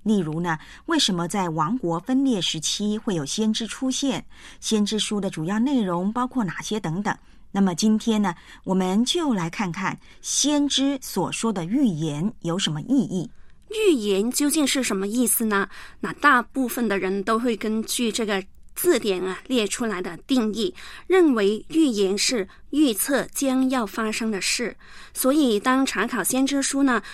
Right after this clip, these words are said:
Speaker 2: 就只是为了找出关于耶稣来临的预言，或者是新约时代的某一些的特征。那弟兄姊妹，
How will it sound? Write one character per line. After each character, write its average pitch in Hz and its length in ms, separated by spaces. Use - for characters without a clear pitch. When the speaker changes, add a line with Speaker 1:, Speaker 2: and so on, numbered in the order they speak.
Speaker 2:
就 339 160
只 220 180
是 311 140
为 311 120
了 247 140
找 180 240
出 285 320
关 311 280
于 208 240
耶 294 200
稣 320 180
来 220 220
临 202 160
的 220 100
预 240 180
言， 202 360
或 277 140
者 190 140
是 214 260
新 311 300
约 311 180
时 196 220
代 233 160
的 196 120
某 180 280
一 247 100
些 240 180
的 226 120
特 254 320
征。 226 280
那 175 100
弟 269 120
兄 247 160
姊 226 120
妹， 196 260